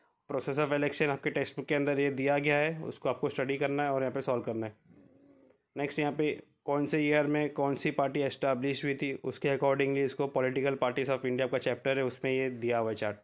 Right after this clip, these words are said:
और challenges in democracy यही चैप्टर का नाम भी है आपका, तो उसके बेस पे ये कॉन्सेप्ट मैप सॉल्व करना है आपको। तो नेक्स्ट जो है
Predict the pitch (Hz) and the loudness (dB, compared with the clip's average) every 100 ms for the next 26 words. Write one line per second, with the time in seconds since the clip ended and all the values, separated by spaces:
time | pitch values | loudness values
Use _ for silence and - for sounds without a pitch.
0 | _ _ - - _ _ _ _ _ _ | _ _ -20 -20 _ _ _ _ _ _
1 | _ _ _ - 127 131 131 139 139 139 | _ _ _ -8 -2 -2 2 2 2 2
2 | 143 139 147 139 135 135 143 135 139 135 | 2 2 0 2 2 2 0 0 -2 0
3 | 139 143 135 139 139 139 135 131 139 143 | 0 -2 -2 0 2 2 2 0 0 2
4 | 143 135 - 156 180 _ _ _ _ _ | 2 0 -4 -6 -6 _ _ _ _ _
5 | _ _ - 135 143 135 135 127 143 139 | _ _ -8 -2 0 0 -2 0 0 2
6 | 135 - 143 143 165 214 - 135 120 135 | 0 0 0 2 0 -4 -4 -4 0 -2
7 | - 131 131 - 120 120 113 110 - 107 | -2 -2 -2 0 0 0 -4 -6 -8 -10
8 | - _ _ _ _ _ _ _ _ _ | -12 _ _ _ _ _ _ _ _ _
9 | _ _ _ _ _ _ _ _ - _ | _ _ _ _ _ _ _ _ -20 _
10 | _ - 127 143 151 - 160 156 | _ -6 -2 -2 -4 0 2 4